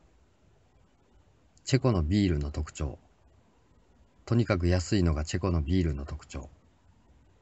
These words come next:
五百ミリリットルで百六十円程度は驚き。にもかかわらずチェコでは、素材の良いビールの原料が現地で作られているのがそのうまさの理由。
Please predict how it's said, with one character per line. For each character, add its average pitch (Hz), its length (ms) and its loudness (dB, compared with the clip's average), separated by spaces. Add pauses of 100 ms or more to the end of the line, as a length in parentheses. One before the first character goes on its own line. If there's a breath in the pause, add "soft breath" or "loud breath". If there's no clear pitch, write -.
(260)
五 101 100 -2
百 117 260 2
ミ 120 140 6
リ 117 140 4
リ 117 100 4
ッ - 20 -4
ト - 180 -2
ル 78 60 0
で 69 260 -8
百 92 200 -2
六 110 240 2
十 110 220 2
円 101 160 0
程 101 180 0
度 78 120 0
は 69 100 -4
驚 73 260 -10
き。 - 220 -20 (1040)
に 120 100 4
も 104 140 4
か - 100 -12
か 104 140 0
わ 101 100 4
ら 92 120 2
ず 76 120 -4
チ - 140 -4
ェ 92 40 -4
コ 92 120 -2
で 78 80 0
は、 69 160 -8 (440)
素 - 220 -6
材 117 200 6
の 113 100 2
良 113 120 4
い 90 80 4
ビ 95 240 2
ー 87 40 0
ル 80 80 0
の 76 100 -2
原 87 140 2 (100)
料 82 160 2
が 69 120 -6
現 101 280 0
地 - 80 -10
で 80 80 -2
作 - 240 -8
ら 90 100 2
れ 87 120 0
て 90 100 -2
い 85 60 4
る 85 80 0
の 80 120 0
が 67 220 -10
そ - 180 -8
の 95 120 -2
う 98 60 0
ま 101 120 0
さ 85 120 -4
の 69 100 -6
理 71 160 -8
由。 69 180 -12